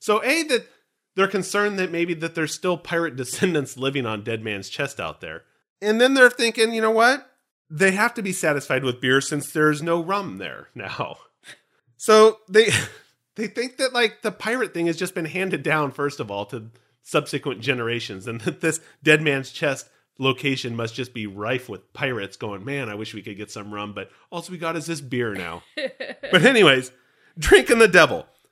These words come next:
It is the same devil in beer as in rum.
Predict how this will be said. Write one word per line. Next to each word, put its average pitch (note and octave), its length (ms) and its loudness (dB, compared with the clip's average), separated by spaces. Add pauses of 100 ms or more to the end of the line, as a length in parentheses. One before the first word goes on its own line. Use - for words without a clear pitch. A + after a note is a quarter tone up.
(380)
It G3+ 180 0
is B3 200 4
the B3 100 4
same A3 340 6
devil D#3 500 4 (120)
in D#3 140 0
beer F#3+ 280 8
as F3+ 160 4
in E3 140 4
rum. A#2+ 320 4